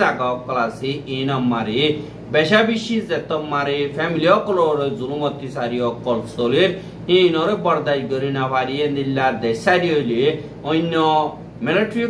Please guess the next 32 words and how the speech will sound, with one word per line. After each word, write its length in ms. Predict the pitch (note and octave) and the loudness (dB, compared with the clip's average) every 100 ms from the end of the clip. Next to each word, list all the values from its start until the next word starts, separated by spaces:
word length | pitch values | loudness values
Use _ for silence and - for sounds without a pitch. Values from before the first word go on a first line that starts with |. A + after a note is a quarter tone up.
| A3+ | 0
কবজা 280 | D#3 C#3+ C3 | 0 2 0
আছে 160 | B2+ D#3 | 0 -4
যে 40 | E3 C#3+ | -4 -2
জাগা 260 | A#2+ A#2 A#2 C3+ | 0 0 -2 -2
হিন 180 | F#3 D3 C#3 | -2 0 0
মারে 200 | C#3+ D3 C#3 A2+ | 0 2 0 0
জাগিয়ে 360 | B2 A#2+ F3+ F3+ | 0 2 2 2
না 60 | E3+ F3 A#2+ C#3+ | 0 -4 -6 -6
এং 80 | D3 C#3 | -4 -4
কইরে 560 | C3 A#2+ A2 G#2+ C3 F3+ - - - A2+ | -2 -2 -2 -2 0 0 -2 -8 -10 0
বেশা 340 | C#3+ D3 D3+ C#3+ | 2 2 2 0
দিয়া 180 | E3 F#3+ F3+ | 2 2 2
রোহিঙ্গা 500 | C3+ C3 C#3 C#3 C3+ | -2 -4 -4 -2 -2
এন্দিল্লা 440 | C#3 C3+ C3+ B2 A#2+ C#3 D3 A#2+ B2+ | -2 -2 -2 -2 0 0 -2 -4 -4
Aykya 260 | A#2 C3 A#2+ | -4 0 0
উরুজু 320 | A2+ A2+ A2+ C#3 | 0 -2 -2 -2
চাই 140 | D3+ A#2+ | -2 0
বললা 220 | A#2 A#2+ B2+ A#2 | 0 0 0 -2
খুশি 280 | A#2+ A2+ E3+ E3+ | -6 -6 -6 0
করে। 200 | F3 F3+ F3 B2+ B2+ | 2 2 0 -2 0
আর 160 | A#2+ A2+ | 0 0
খুশি 260 | - A#2 D3+ D3 | -6 -8 -6 -2
সব 140 | B2+ B2+ | -2 -2
মারে 220 | A#2 A2+ F3 G#3 - - - | -2 2 2 2 -2 -10 -4
মিলিটারি 440 | D3 D#3 D#3 D#3 D3 | 0 0 0 0 2
হাত 160 | C#3 C3+ A#2+ | 2 0 -4
ধরা 220 | B2 C3 B2+ | -2 0 0
বললে 220 | C3+ C3+ C#3 A#2+ | 0 0 0 0
ওয়াবে 360 | A#2 A#2+ B2+ B2+ | 0 0 -2 -4
দৌড়াই 280 | D3 D3+ D3+ | 0 2 2
দে। 60 | F#3 E3+ | 4 2
আর 100 | C3+ | 2